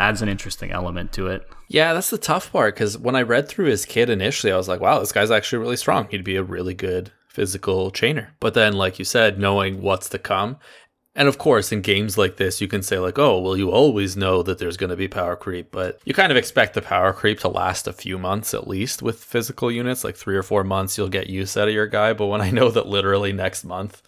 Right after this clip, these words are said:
Speaker 2: he's gonna get over-, overtaken.
Speaker 1: It's not, if it was by just a little bit, I'd be like, "Yeah, whatever." Like, I pulled for Hio, and then a couple weeks later, we had somebody stronger than Hio, but it wasn't by that much. You know what I mean?
Speaker 2: Yeah. Yeah, exactly.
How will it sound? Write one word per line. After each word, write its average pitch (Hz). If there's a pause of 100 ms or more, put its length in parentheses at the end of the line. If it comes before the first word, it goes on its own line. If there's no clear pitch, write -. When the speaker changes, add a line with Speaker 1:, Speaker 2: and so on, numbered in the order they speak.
(400)
Speaker 2:
he's 92
gonna 92
get 90 (140)
over-, 92
overtaken. 95 (480)
Speaker 1:
It's -
not, 156
if 139
it 202
was 180
by 110
just 110
a 98
little 98
bit, 95
I'd 90
be 98
like, 95
"Yeah, 101
whatever." 90
Like, 90
I 113
pulled 143
for 113
Hio, 98 (320)
and 101
then 92
a 90
couple 120
weeks 107
later, 120
we 95
had 95
somebody 92
stronger 101
than 90
Hio, 87 (280)
but -
it 107
wasn't 110
by 87 (200)
that 95
much. 92 (160)
You 95
know 92
what 92
I 90
mean? 90
Speaker 2:
Yeah. 101 (400)
Yeah, 131
exactly. 95